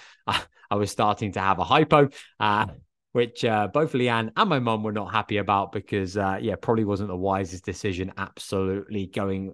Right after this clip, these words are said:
all gun ho, um, and, uh, not having enough fuel on me. But there we go. Some lessons have gotta be experienced to be understood. And, uh, I absolutely love when we both have something to work towards together because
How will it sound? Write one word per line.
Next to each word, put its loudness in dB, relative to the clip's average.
all 2
gun -2
ho, 2
um, 2
and, 0
uh, 0
not -2
having -4
enough -4
fuel -4
on 0
me. -6
But 0
there 6
we 6
go. 0
Some -2
lessons -2
have 0
gotta 0
be -2
experienced -6
to -6
be 0
understood. 4
And, -2
uh, -2
I -2
absolutely -2
love 2
when 0
we 0
both -2
have -4
something -8
to -4
work -4
towards -8
together -6
because -4